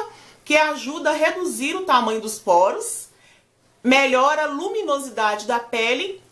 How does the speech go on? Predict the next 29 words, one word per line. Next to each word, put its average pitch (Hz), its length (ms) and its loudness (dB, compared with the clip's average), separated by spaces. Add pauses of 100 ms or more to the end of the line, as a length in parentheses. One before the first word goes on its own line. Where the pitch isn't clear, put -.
e 285 80 -2
proporciona 339 1160 0
um 285 160 -2
acabamento 302 800 0
mate. 185 720 -2 (360)
Então, 277 400 2
o - 40 -12
que 349 80 -14
a 349 60 -14
gente 349 160 -12
pode 311 240 0
esperar 311 480 0
aqui? - 420 -10 (280)
Acabamento 233 600 2
mate, 208 600 -2 (420)
esse 196 200 0
hidratante 233 680 2
tem 269 400 0
que - 100 -16
ficar 285 460 0
sequinho 254 580 -6
na 220 160 2
pele, 208 600 0 (400)
tem 247 200 4
que - 60 -12
ficar 226 340 -2
mate 185 560 2 (880)
e 311 120 0
também 392 580 0